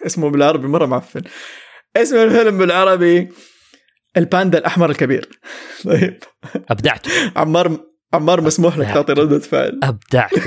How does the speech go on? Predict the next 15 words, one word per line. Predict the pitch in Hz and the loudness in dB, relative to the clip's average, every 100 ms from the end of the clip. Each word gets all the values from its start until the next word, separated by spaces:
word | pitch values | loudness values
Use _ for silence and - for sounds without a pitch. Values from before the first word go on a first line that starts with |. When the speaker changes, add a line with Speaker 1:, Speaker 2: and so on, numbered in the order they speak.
| 98 | -4
Speaker 2:
صراحة | - 127 - 123 | -2 -2 -2 -4
أقف | 123 143 139 247 240 135 | -2 0 0 0 0 -2
لكم | - 135 127 - - - - | -2 -4 -8 -12 -20 -20 -4
وأصفق | 120 - 131 - 131 117 - _ - - - | -2 0 -2 0 -2 -2 -14 _ -20 -18 -8
ب-، | 123 120 127 123 117 | -6 0 0 0 -2
بطريقة | 120 131 131 - | -2 0 0 0
ساخرة، | 120 139 131 139 127 127 - - - | 0 -2 0 0 0 0 -6 -20 -6
لأنكم | 117 123 120 127 120 117 - | -2 -2 -2 -4 -4 -8 -6
طول | - 123 | -4 0
عمركم | 127 123 - 123 117 113 - | 0 0 -2 -4 -6 -10 -12
ما | 127 120 | -4 -4
تعرفوا | 120 113 113 | -2 -6 -8
تسموا | - 117 107 | -6 -4 -4
أسماء | - 101 | -2 -4
بالعربي. | 92 92 - | -4 -8 -10